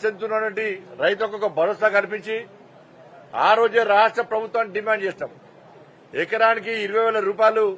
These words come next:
నష్టపోయిన రైతులకు నష్టపరిహారం వెంటనే చెల్లించాలని చెప్పి ఆ రోజు డిమాండ్ చేయడం జరిగింది. స్పందించిన ప్రభుత్వము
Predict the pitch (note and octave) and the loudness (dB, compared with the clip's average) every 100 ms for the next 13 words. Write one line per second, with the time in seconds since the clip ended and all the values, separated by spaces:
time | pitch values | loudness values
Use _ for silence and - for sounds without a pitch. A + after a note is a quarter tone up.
0 | - - - - - - F#3 F3+ A3 G3+ | -10 -20 -20 -20 -20 -4 -4 -2 -4 -4
1 | A3 A3 F#3 G#3 G#3 G#3+ G#3+ F#3 F#3 - | -4 -2 0 0 -2 -4 -6 -4 -4 -4
2 | G#3+ G#3+ A3 G#3+ G3 E3+ F#3 G#3+ A3 - | -4 0 2 0 0 -6 -4 -4 -6 -6
3 | F#3 G#3+ G#3+ G#3+ G#3 G#3+ G#3 G3 - - | -6 -2 0 0 0 -2 -2 -2 -8 -20
4 | - _ - - F3 G#3 D#3 E3+ G#3 A3 | -20 _ -18 -4 -2 -2 -2 -4 0 0
5 | G#3 G#3+ G#3+ G3+ G#3 A3+ A#3+ - - - | 0 0 0 -2 -6 -8 -10 -18 -20 -20
6 | - _ - _ - - - _ - _ | -20 _ -20 _ -20 -20 -20 _ -20 _
7 | _ _ _ _ - - - - - - | _ _ _ _ -20 -20 -20 -20 -20 -20
8 | - - F3+ G#3+ A#3 F#3+ A#3+ A3 A3 A#3 | -16 -4 -2 -2 -6 0 0 2 2 2
9 | A#3 A#3 | 0 2